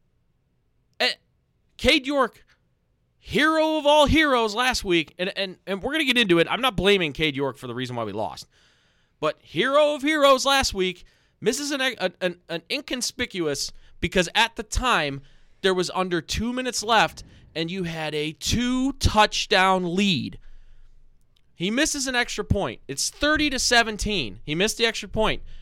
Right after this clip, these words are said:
And I go, "Oh, well, that doesn't matter. I mean, the game's over. Whatever. Yeah, it's not gonna, not gonna do anything." Less than two minutes, we had a thirteen-point lead, and the Jets didn't have any timeouts.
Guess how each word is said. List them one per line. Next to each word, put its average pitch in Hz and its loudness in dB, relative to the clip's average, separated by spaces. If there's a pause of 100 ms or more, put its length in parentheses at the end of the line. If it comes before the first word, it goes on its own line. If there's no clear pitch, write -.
(140)
And 151 -2
I 180 2
go, 156 2 (400)
"Oh, 156 -2
well, 104 0
that 87 -6
doesn't 82 -14
matter. 73 -10
I 87 -10
mean, 92 -10
the 92 -14
game's - -14
over. 60 -18
Whatever. 67 -16
Yeah, 65 -20 (120)
it's - -16
not - -18
gonna, 50 -20 (640)
not 110 -8
gonna 76 -12
do 65 -16
anything." 57 -20 (1900)
Less 277 4
than 330 -2
two 330 2
minutes, 269 0 (260)
we 247 -2
had 254 4
a 240 0
thirteen-point 277 -4
lead, 247 -4
and 202 -4
the 196 0
Jets 233 0
didn't 302 -4
have 285 4
any 247 0
timeouts. 214 4